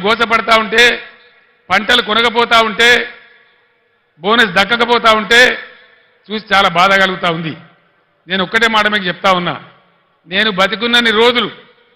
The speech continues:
తెలంగాణ ప్రజలకు మంచి జరగడం కోసం పోరాటం చేస్తే తప్ప నోరు మూసుకొని కూర్చోను అని చెప్పి నేను మనవి చేస్తా ఉన్నా. వందకు వంద శాతం బీఆర్ఎస్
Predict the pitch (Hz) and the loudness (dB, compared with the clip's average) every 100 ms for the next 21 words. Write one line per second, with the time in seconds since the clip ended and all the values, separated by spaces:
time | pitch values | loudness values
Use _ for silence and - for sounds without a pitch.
0 | _ _ _ 175 202 240 247 233 233 226 | _ _ _ -4 -2 0 2 2 4 2
1 | 214 226 233 208 202 214 220 190 214 233 | 2 2 0 0 -4 -4 -2 0 4 4
2 | 226 220 214 254 220 - - _ _ _ | 2 0 2 2 0 -10 -20 _ _ _
3 | - 214 240 233 233 220 220 208 202 233 | -4 2 4 4 2 0 2 0 0 0
4 | 202 214 220 214 220 208 170 - 226 208 | 0 0 0 -2 -4 -6 -6 -6 -6 0
5 | 233 233 220 208 202 202 190 190 180 180 | 0 2 0 -2 -2 0 0 2 0 0
6 | 185 165 165 - - - - - - - | -2 -2 -6 -12 -20 -20 -20 -20 -20 -20
7 | - - - 165 190 233 240 233 226 247 | -20 -20 -8 -2 0 2 2 2 2 2
8 | 240 247 254 233 175 - - - - - | 4 4 4 2 -2 -14 -20 -20 -20 -20
9 | - 160 214 226 226 | -12 0 4 6 4